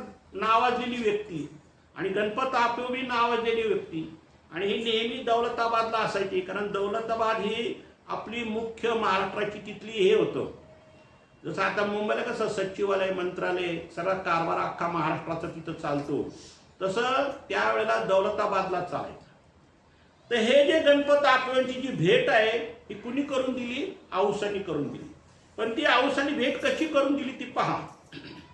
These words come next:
सरळा येथे गणपत आपेव नावाचे अतिशय विद्वान असे राजमान्य राजश्री ब्राह्मण राहत होते.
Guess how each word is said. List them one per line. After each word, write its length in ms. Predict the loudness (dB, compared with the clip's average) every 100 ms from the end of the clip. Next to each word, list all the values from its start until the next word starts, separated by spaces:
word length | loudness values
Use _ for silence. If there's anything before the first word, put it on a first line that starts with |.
| -20 -20 -20 -20 -20 -20 -20 -20 -20 _ _ -20 -20 _ _ -18 0
सरळा 380 | 4 6 8 8
येथे 260 | 6 4 4
गणपत 420 | 2 4 2 4
आपेव 360 | 4 4 4
नावाचे 460 | 6 4 4 2 2
अतिशय 560 | 2 2 0 -4 -4 -2
विद्वान 420 | -2 2 2 2
असे 260 | 0 -2
राजमान्य 800 | 0 2 2 0 -2 0 -2 -2 -2 -4 -6 -16 -6
राजश्री 580 | 2 4 4 0 -4 -6
ब्राह्मण 460 | -2 0 0 -2
राहत 340 | 0 0 0 -2
होते. 260 | -6 -10